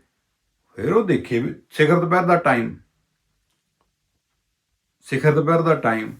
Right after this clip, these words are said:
ਉਹ ਦੇਖੇ ਵੀ। ਫਿਰ ਉਹਨਾਂ ਨੇ ਆਵਾਜ਼ ਦਿੱਤੀ, ਕਹਿੰਦੇ, ਕਹਿੰਦੇ, "ਅਸੀਂ ਆ ਸ਼ਹੀਦ ਬੀਬੀਆਂ, ਅਸੀਂ ਫਤਿਹ ਬੁਲਾਈ ਹੈ।" ਕਹਿੰਦੇ, "ਤੁਸੀਂ ਨਿੱਤ ਇੱਥੇ ਸੇਵਾ ਕਰਦੇ ਹੋ ਨਾ?"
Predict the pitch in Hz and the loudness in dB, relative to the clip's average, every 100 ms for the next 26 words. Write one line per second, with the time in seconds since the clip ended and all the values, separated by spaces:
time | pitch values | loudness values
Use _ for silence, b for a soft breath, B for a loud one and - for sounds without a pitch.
0 | _ _ _ _ _ _ - 98 - - | _ _ _ _ _ _ -8 -2 -2 0
1 | 117 147 - - _ - 160 202 214 202 | 0 0 -2 -10 _ -8 -4 -2 0 2
2 | 160 139 135 139 135 _ _ _ - 180 | 4 2 0 -8 -10 _ _ _ -2 0
3 | 208 202 - _ _ - 170 202 180 175 | 0 -2 -8 _ _ -2 2 4 4 4
4 | 175 196 180 185 190 151 151 143 160 165 | 2 2 2 2 2 0 -2 0 2 4
5 | 151 - _ _ _ _ _ _ _ _ | 2 -4 _ _ _ _ _ _ _ _
6 | _ _ _ _ _ _ - 143 175 175 | _ _ _ _ _ _ -6 -2 0 2
7 | 180 180 165 156 143 160 165 175 180 170 | 2 2 4 4 4 2 0 0 -2 -2
8 | 170 160 175 180 170 175 175 175 B B | 0 0 0 -2 0 2 0 -2 B B
9 | B - 147 143 165 165 160 139 160 165 | B -6 0 4 4 4 2 2 -2 -4
10 | 214 | -6